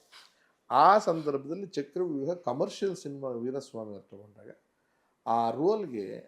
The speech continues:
ಹಳೆ ವಿಲನ್‌ಗಳನ್ನ ಹಾಕ್ಕೊಂಡ್ರೆ ಗಿಟ್ಟಲ್ಲ,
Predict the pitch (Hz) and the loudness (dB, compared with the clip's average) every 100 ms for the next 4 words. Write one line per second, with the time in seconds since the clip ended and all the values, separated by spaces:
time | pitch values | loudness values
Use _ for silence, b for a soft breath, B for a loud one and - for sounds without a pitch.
0 | _ 110 139 202 214 180 - 147 160 160 | _ 2 4 6 4 0 -2 -2 -2 -2
1 | 147 139 135 127 - 123 113 151 240 _ | -4 -4 -4 -6 -8 -12 -10 -12 -14 _
2 | _ _ _ _ 139 139 - - 147 107 | _ _ _ _ -10 -8 -6 0 0 0